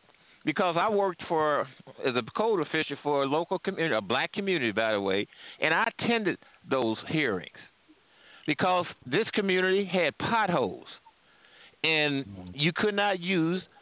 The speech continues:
Speaker 1: C D B G funds to prepare, repair potholes. You had to put out
Speaker 2: Mm.
Speaker 1: a bid to pave the whole damn street.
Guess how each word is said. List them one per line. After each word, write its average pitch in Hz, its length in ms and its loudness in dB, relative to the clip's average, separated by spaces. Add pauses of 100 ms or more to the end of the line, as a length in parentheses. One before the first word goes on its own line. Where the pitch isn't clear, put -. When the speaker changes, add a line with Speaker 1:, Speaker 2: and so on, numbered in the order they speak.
(240)
Speaker 1:
C 185 200 2
D 190 180 2
B 170 260 0
G 170 240 2 (100)
funds 151 360 0 (500)
to 170 280 0 (360)
prepare, 156 560 2
repair 143 480 2
potholes. 185 540 0 (480)
You 160 200 2
had 175 200 4
to 127 60 -2
put 196 200 0
out 190 160 4
Speaker 2:
Mm. 190 40 2
Speaker 1:
a - 20 0
bid 160 320 0
to 131 60 -2
pave 175 320 2
the 139 100 2
whole 180 280 2
damn 165 400 0
street. 175 320 -2